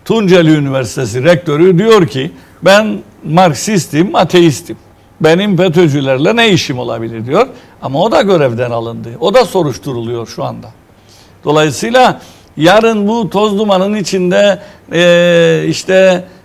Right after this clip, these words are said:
Sayın Erdoğan'a veya A K P'ye karşıt olan kim varsa sağda solda hepsi tasfiye edilir hale de gelebilir.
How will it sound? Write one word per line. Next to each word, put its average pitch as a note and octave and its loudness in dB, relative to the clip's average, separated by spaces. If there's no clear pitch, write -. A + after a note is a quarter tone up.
Sayın F3+ 2
Erdoğan'a E3+ 2
veya D#3+ 4
A E3 2
K E3 -2
P'ye D#3 0
karşıt D3+ -2
olan E3+ 2
kim B3+ -4
varsa E3+ 2
sağda D#3+ 2
solda E3+ 2
hepsi F3 -4
tasfiye E3+ 0
edilir D#3+ 2
hale D#3+ 2
de G3 2
gelebilir. G3+ 0